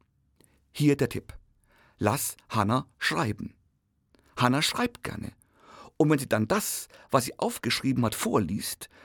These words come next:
dann kommt sie Stück für Stück ins Reden. Bitte also Hannah vor einem Gespräch, dass sie sich vorbereitet, indem sie Fragen an dich aufschreibt. Bitte sie dann im Gespräch, ihre Fragen vorzulesen. Und dann kommt ihr beiden nach und nach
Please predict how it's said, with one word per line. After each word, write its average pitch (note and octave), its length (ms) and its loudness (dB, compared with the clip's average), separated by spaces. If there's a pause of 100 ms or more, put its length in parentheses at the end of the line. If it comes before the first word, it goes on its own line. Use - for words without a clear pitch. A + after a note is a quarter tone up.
(160)
dann B2+ 200 2
kommt B3 300 0
sie A#3+ 140 -8
Stück - 320 -4
für - 180 -4
Stück - 300 -2
ins F3 220 -2
Reden. - 360 -8 (420)
Bitte A#3 300 2
also A2 280 0
Hannah B2+ 300 2 (140)
vor - 400 0
einem G2 180 -2
Gespräch, - 600 -4 (540)
dass A2 180 2
sie C3+ 60 -4
sich F3 180 -6
vorbereitet, - 760 -4 (260)
indem C3 260 4
sie A#2 80 -4
Fragen D#3+ 500 4
an E3 80 0
dich E3+ 160 -10
aufschreibt. - 600 -10 (340)
Bitte A2+ 180 2
sie - 120 -2
dann A2+ 160 0
im A#2 100 0
Gespräch, A#2+ 580 0 (200)
ihre C#3 180 6
Fragen D3+ 280 -2
vorzulesen. - 880 -6 (400)
Und D3+ 160 4
dann B3+ 160 4
kommt A3 240 2
ihr B2 80 2
beiden D3+ 380 2 (160)
nach G3 420 4
und E3+ 240 -2
nach C#3 320 4